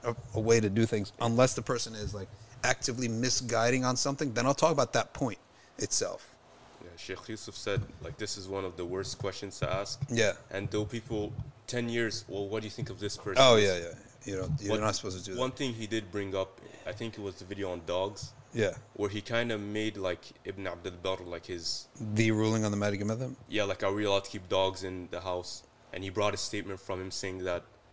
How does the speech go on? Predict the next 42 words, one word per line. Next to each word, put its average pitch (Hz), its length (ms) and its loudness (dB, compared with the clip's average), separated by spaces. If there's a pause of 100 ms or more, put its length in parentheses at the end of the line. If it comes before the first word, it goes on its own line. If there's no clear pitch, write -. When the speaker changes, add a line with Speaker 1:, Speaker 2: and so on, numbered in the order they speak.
(280)
Speaker 2:
"Oh, 110 100 2
just - 280 -2 (420)
putting 127 280 0
it 117 140 0
there 113 140 0
without, 107 320 0
like, 101 180 -2
a 98 60 -6
need, 101 200 -4
like, 92 140 -6
a - 60 -8
haja, 98 400 0
Speaker 1:
Oh, 90 60 2
yeah, 85 120 -4
yeah. 85 220 -8 (160)
Speaker 2:
it's 95 120 -2
just - 380 -4
makruh." 101 480 -4 (200)
But 101 180 0
Speaker 1:
No, 82 100 -10 (580)
that's - 180 0
wrong. 95 180 -10 (500)
Speaker 2:
But 101 160 -2 (440)
for - 200 -2
any 131 260 2
benefit, 135 540 0
then 98 200 -2
khalas, 98 360 -2
then 87 220 -4
it's - 260 -8 (100)
permissible. 90 540 -6
Speaker 1:
No, 117 160 6
that's 117 220 8
not 117 140 0
the 120 60 0
correct 113 300 0
fatwa 107 240 -4
in 104 60 -4
the 107 80 -4
Maliki 98 320 -2
madhab. 95 340 -8
Speaker 2:
Yeah. 69 60 -12